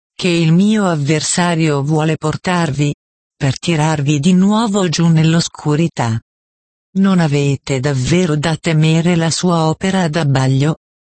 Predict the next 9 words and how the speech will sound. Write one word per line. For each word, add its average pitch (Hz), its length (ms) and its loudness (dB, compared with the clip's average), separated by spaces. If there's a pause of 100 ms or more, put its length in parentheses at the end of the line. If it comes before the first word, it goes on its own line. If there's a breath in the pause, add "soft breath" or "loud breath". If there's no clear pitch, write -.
perché 185 400 -2
davanti 143 640 0
ai 147 180 0
vostri 160 480 -2
occhi 175 320 -2
esaminatori 151 1040 0
non 185 240 2
potrò 196 480 -2
sussistere, 202 960 -2